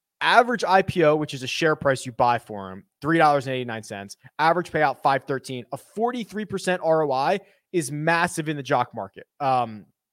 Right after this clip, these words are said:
and you can see other, I have a, I have a tool on the website for free that you can go look at for all the jock market stuff. But if you're, if you're not playing jock market,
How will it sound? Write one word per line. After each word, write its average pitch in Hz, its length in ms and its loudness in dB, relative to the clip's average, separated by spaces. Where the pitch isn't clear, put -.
and 156 140 -10
you 165 80 -12
can 165 140 -14
see 180 640 -6
other, 185 260 6
I 175 120 6
have 160 160 2
a, 156 80 -4
I 165 80 4
have 165 100 4
a 156 60 -4
tool 170 240 2
on 151 80 4
the 139 80 -4
website 127 440 0
for 135 160 -8
free 143 320 -2
that 123 120 -8
you 131 120 -12
can 123 100 -14
go 120 120 -4
look 123 220 -6
at 110 180 -4
for 113 120 -6
all 123 120 -2
the 127 80 -10
jock 139 280 -2
market 170 280 -2
stuff. 202 260 0
But 156 80 0
if 135 100 -8
you're, 135 140 -8
if 135 100 -16
you're 139 80 -6
not 165 240 0
playing 160 320 -2
jock 127 280 -2
market, 190 380 -6